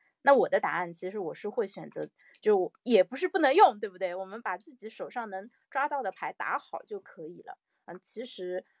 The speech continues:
呃，在我看来，这是一个更加务实的一个策略。这个就像哪本书里面讲到的，就是你到底想要追求最优解还是满意解呢？但人生其实满意就可以了，不是非得要说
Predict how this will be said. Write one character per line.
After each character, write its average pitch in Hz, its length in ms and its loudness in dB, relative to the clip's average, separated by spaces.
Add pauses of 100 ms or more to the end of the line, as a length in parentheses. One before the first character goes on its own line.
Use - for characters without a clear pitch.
呃， 170 120 -6
在 339 220 4
我 180 120 4
看 220 220 -8
来， 170 140 -6
这 262 120 -4
是 247 160 -8
一 208 60 -8
个 214 80 0
更 254 160 -4
加 254 160 2
务 294 160 -4
实 - 160 -12
的 170 60 -8
一 - 20 -10
个 180 100 -8
策 247 300 -6
略。 180 220 -6
这 330 100 -6
个 311 100 -4
就 277 160 -12
像 254 360 -4 (680)
哪 202 160 2
本 254 160 0
书 240 100 -6
里 202 80 -8
面 180 160 -10
讲 - 200 -10
到 185 100 0
的， 185 80 -2
就 233 140 -6
是 220 40 -8
你 196 80 -6
到 277 160 4
底 208 120 -4
想 180 160 -6
要 180 120 -2
追 247 220 -8
求 190 220 -8
最 254 240 -8
优 269 160 -6
解 - 240 -14
还 175 160 -6
是 220 120 -8
满 208 240 -2
意 262 200 -6
解 - 260 -12
呢？ - 80 -12 (320)
但 277 180 8
人 220 140 2
生 311 180 -8
其 220 220 -10
实 240 140 -10
满 208 320 -12
意 262 140 -8
就 233 140 0
可 165 280 -8
以 175 160 -6
了， 156 100 -6
不 175 180 -12
是 247 280 -6
非 311 240 -4
得 247 160 -2
要 185 180 2
说 190 320 -4